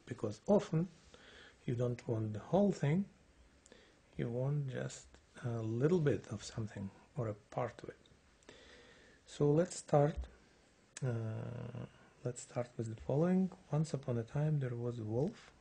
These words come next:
who decided to be a vegetarian. It's a difficult thing for a wolf, but he, he really tried. He also didn't want to eat too much, so he always wanted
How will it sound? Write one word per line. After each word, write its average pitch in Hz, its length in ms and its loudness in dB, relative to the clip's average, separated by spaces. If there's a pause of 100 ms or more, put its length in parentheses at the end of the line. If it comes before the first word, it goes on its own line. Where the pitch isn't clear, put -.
(1300)
who 147 60 -2
decided 139 640 2
to 123 100 -4
be 127 340 0 (520)
a 113 260 -2 (180)
vegetarian. 104 580 -4 (800)
It's - 100 -12
a 117 40 -6
difficult 131 420 -4
thing 147 180 2
for 147 140 0
a 139 40 2
wolf, 143 400 2 (100)
but - 180 -18
he, 120 220 -2 (920)
he 135 100 -6
really 117 300 -2
tried. - 320 -8 (840)
He - 140 2
also 180 360 6
didn't 147 420 4
want 131 320 2
to - 120 -2
eat 120 340 -4
too 151 100 -2
much, 117 280 -2
so 120 140 -4
he 110 160 -4
always 120 380 0
wanted 113 360 -4